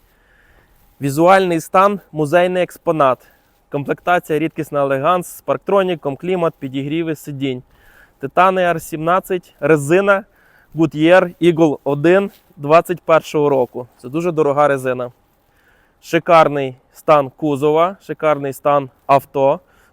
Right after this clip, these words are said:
Дуже збережене, домашнє, повністю обслужено, без технічних та візуальних зауважень. Якби ви знали, як один і вісім турбо приємно їде,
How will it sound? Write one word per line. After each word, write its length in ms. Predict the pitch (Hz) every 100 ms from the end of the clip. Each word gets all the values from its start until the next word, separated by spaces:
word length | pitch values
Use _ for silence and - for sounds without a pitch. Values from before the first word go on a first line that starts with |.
| -
Дуже 280 | 156 143
збережене, 720 | 135 131 143 139 139 160 175 165
домашнє, 580 | 147 147 139 156 185 180
повністю 580 | - 160 147 135 -
обслужено, 540 | 135 - 160 175 190 190
без 220 | 147 143
технічних 580 | - 135 156 175 190 180
та 140 | 147
візуальних 560 | 135 131 135 151 165 165 _ _ _ _
зауважень. 840 | 120 120 135 165 165 135 120 120 120 _ _ _ _ _ _ _ _ _ _ _ _ _ _ _ _ -
Якби 240 | 131 170
ви 120 | 175
знали, 280 | 151 180 160
як 140 | 151
один 240 | 160 156 156
і 60 |
вісім 320 | 151 160 156 139
турбо 480 | 165 151 139 139 113 _
приємно 540 | - 147 160 160 143 135
їде, 500 | 131 139 151 196